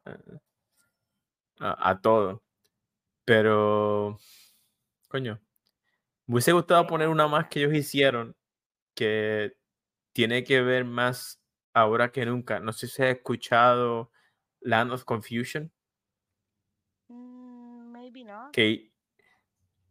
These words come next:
Speaker 1: este mismo grupo hizo un cover de una canción de la banda Genesis,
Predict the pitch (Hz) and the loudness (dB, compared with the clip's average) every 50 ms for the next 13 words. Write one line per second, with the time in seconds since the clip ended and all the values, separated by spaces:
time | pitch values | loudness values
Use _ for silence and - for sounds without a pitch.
0 | _ _ _ - 127 127 - 165 165 156 160 156 156 156 151 151 151 156 151 143 | _ _ _ -6 -6 -2 0 0 0 0 -2 -4 -2 -2 -2 -2 -2 -4 -6 -4
1 | 143 143 139 135 131 - - _ _ _ _ _ _ _ _ _ _ _ _ - | -2 -2 0 0 -2 -4 -10 _ _ _ _ _ _ _ _ _ _ _ _ -6
2 | 127 127 127 - 151 139 135 135 131 131 131 131 127 127 123 123 120 120 120 120 | -6 -6 -4 -2 -2 0 0 0 0 0 0 0 0 0 0 -2 -2 -4 -6 -8
3 | - _ _ _ _ _ _ _ _ _ _ _ _ _ _ _ _ _ _ _ | -10 _ _ _ _ _ _ _ _ _ _ _ _ _ _ _ _ _ _ _
4 | _ _ _ _ _ _ _ - 139 131 127 - - 139 135 123 127 127 117 117 | _ _ _ _ _ _ _ -4 -4 -4 0 4 4 4 6 6 4 2 0 -2
5 | 117 117 - 131 127 120 - - 123 123 120 120 117 113 113 113 117 123 123 113 | -4 -4 -2 -2 -2 -2 -4 -4 -6 -4 -4 -4 -4 -2 -2 -2 -2 -2 -2 -2
6 | 107 - 127 127 127 120 107 - 110 107 - - - - _ | -2 -2 -2 -2 -2 -2 -4 -8 -10 -14 -14 -16 -20 -20 _